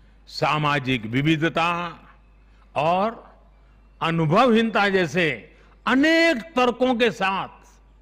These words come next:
ये भविष्यवाणी भी कर दी गई थी कि भारत में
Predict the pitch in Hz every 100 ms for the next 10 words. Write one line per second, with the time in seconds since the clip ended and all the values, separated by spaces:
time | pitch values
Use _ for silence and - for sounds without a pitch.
0 | _ _ _ _ - - _ 220 208 127
1 | 185 226 - 247 269 302 330 339 330 311
2 | 302 294 262 247 226 156 143 98 - -
3 | _ _ _ _ - - _ 180 165 117
4 | - 156 196 214 196 196 269 339 294 247